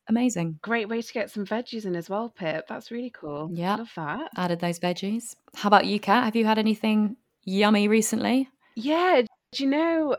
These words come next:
Speaker 2: mine's a bit of a home comfort one as well, actually. So I'm discovering a love of orange foods.
Speaker 1: Oh, yeah.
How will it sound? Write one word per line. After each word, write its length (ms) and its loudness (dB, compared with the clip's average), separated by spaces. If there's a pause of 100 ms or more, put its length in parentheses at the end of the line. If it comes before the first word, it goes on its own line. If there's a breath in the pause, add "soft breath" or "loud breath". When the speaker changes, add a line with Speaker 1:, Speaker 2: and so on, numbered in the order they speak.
Speaker 2:
mine's 420 2
a 20 -10
bit 160 -6
of 140 0
a 340 2
home 240 -4
comfort 360 -12
one 100 -4
as 100 -6
well, 140 -4
actually. 460 -4
So 460 6
I'm 120 4
discovering 640 0
a 60 4
love 300 6
of 400 4
orange 380 4
foods. 540 -4
Speaker 1:
Oh, 60 0
yeah. 260 2